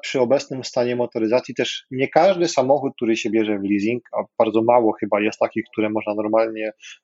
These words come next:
takie nowe aktualnie na rynku, które, nie wiem, po zakończeniu tego okresu leasingu masz takie poczucie: „Dobra, to ten samochód ze mną to będzie na tak zwane dożywocie,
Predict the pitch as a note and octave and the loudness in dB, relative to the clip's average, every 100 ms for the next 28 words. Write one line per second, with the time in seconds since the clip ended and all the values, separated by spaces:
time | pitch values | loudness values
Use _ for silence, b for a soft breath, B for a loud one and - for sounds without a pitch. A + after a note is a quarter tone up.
0 | _ G#2 - A#2 A2+ - B2+ B2 A2+ G#2 | _ -10 0 0 0 -2 2 4 4 2
1 | - A#2 A#2 A#2 A2+ G#2+ A2 A2+ A2+ C3+ | 2 4 4 2 0 0 0 -4 0 2
2 | D3 B B B _ - - B2 C3 C3 | 2 B B B _ -18 0 2 4 4
3 | B2+ B2 B2+ A#2+ A2 G#2+ A2+ A2+ A2+ A2+ | 6 4 2 2 0 2 2 2 0 -2
4 | B2 B2+ A#2+ A2 A2+ A#2+ B2 - A2 G2+ | -2 -2 0 2 2 2 -2 2 2 2
5 | B2+ C3 A2+ A2+ A2+ - - A2+ A2+ - | -2 0 0 0 -4 -6 -6 -8 -6 -2
6 | G#2+ A#2+ A#2+ A2+ - A2+ A2 A2 - b | 2 2 4 2 2 2 2 0 -4 b
7 | _ - C3+ C3 A2+ A#2+ B2+ B2 G2 A#2+ | _ -2 0 2 4 2 2 -2 2 2
8 | A#2+ A#2+ A2+ G#2+ A#2 A#2 A2+ A2 G#2 A#2 | 2 0 2 2 2 2 2 2 2 2
9 | A2 A#2 A2 G#2+ G2 F#2 | 2 2 2 2 0 -6